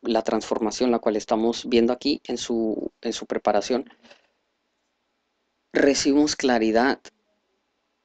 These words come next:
respecto a las esferas de influencias celestiales en relación a nuestro caminar, nuestra vida, eh, en relación a Jesús Cristo, nuestro Señor negro y Salvador, Yeshua HaMashiach,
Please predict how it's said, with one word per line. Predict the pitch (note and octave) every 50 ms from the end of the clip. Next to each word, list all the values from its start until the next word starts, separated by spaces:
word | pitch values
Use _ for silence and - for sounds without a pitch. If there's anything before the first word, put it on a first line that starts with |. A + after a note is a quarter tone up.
| _ _ _ _ _ _ _ _ _ _ _ -
respecto | - B2+ B2+ A#2+ - - - - B2+ A#2+ - _ - B2+ A#2+
a | A2+
las | A2 A2 G#2+ - - - - - - - - - _
esferas | - A#2+ A2+ - - - C#3 C3+ C#3 C#3 C3 - - -
de | - B2
influencias | A#2 A2+ - A2 G#2+ G#2+ G#2+ A2 - - C3 A#2+
celestiales | - A#2+ G#2+ G#2 - - - A#2+ A2+ A#2 B2+ B2+ -
en | C#3 B2+
relación | B2 A2 G#2 G#2+ G#2 - - A2 A2 A2 A2
a | A2+ G#2+ G#2 G#2+ - -
nuestro | A2 A2 G#2+ G#2 - A2+ -
caminar, | - A2+ G#2+ G#2 G2+ G2+ G#2 G#2+ A2+ - - -
nuestra | - G#2+ - - A#2 G#2+ G2
vida, | G#2+ A#2 B2 B2 - _ - - _ _ _ _ _ _ _ -
eh, | - A#2 A2+ A2 G#2+ G#2 G2+ G2 - - -
en | - A#2 A2 A2 G#2 G#2 G#2 G2
relación | - - G#2+ G#2+ G#2 G#2 - - A#2 A2+ A2
a | A2 A2
Jesús | - A2+ G#2+ - A#2 A#2 -
Cristo, | - B2 A#2+ B2+ - - D#3+ D#3 - _ _ _ _ _ -
nuestro | A2 G#2+ - B2 -
Señor | - - A2+ A2 A2 G#2+ G#2 - A#2+
negro | A#2 A2+ - A#2
y | A2+
Salvador, | - - A#2+ A2 G#2 G2+ G#2 G#2+ A2 - _ _ _ _ _ -
Yeshua | - - - - C3 A2+ A#2 A#2 C3 - - - - _ - - -
HaMashiach, | - A#2 A2+ A2+ A2 G#2+ G#2+ - - D3 C#3 C#3 C3+ B2 - - -